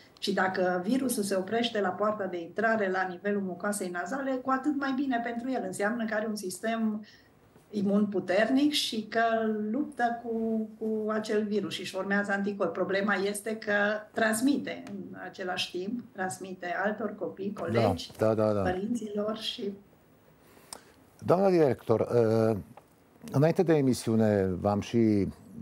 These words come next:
Speaker 2: ă, spus acest lucru, dar vă întreb și aici, pentru că în ultima perioadă foarte multe telefoane, foarte multe,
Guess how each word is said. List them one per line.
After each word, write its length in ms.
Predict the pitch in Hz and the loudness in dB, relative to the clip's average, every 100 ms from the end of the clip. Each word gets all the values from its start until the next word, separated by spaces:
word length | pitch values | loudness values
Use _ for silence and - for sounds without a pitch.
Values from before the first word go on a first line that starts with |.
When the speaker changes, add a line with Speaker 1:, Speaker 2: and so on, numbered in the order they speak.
| 62 85 85 82 | -4 -2 -2 -2
Speaker 2:
ă, 40 | 76 | -4
spus 340 | - - 98 | -8 -10 0
acest 340 | 92 90 87 | 0 0 -4
lucru, 280 | 113 110 113 | -6 -4 -4
dar 200 | 104 101 | 0 0
vă 140 | 95 92 | 2 -2
întreb 280 | 85 98 90 | 0 -4 -4
și 200 | - 92 | 0 2
aici, 460 | 98 120 - - - | 2 0 -6 -14 -4
pentru 340 | 101 92 92 - | -4 -4 -10 0
că 300 | 101 92 90 - - - - - - - | 2 2 0 -6 -20 -20 -20 -20 -18 -4
în 100 | 123 | 0
ultima 260 | 139 156 | 4 4
perioadă 540 | 131 135 139 127 127 110 | 4 2 4 4 2 2
foarte 420 | - - 143 - | -6 2 2 4
multe 260 | 123 120 110 | 0 2 0
telefoane, 680 | - 95 92 120 143 147 143 | 2 2 2 0 0 2 0
foarte 400 | - 127 120 110 | 2 2 2 0
multe, 640 | 107 107 - 101 92 92 | 2 0 2 4 4 2